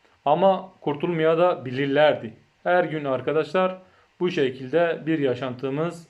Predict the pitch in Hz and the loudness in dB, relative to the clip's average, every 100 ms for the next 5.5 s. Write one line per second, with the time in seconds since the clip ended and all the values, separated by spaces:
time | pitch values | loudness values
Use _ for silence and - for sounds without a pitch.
0 | - 117 117 - - _ _ _ _ _ | -10 -2 -2 -2 -14 _ _ _ _ _
1 | _ _ _ _ _ _ _ _ _ _ | _ _ _ _ _ _ _ _ _ _
2 | _ _ _ _ _ _ - 175 214 220 | _ _ _ _ _ _ -2 4 4 6
3 | 202 185 208 214 175 175 175 208 202 190 | 4 4 2 0 2 2 4 2 2 2
4 | 170 180 185 160 127 - 131 131 131 127 | 4 2 4 2 2 -4 -6 -2 -2 -2
5 | 123 147 165 196 | -2 -2 0 -2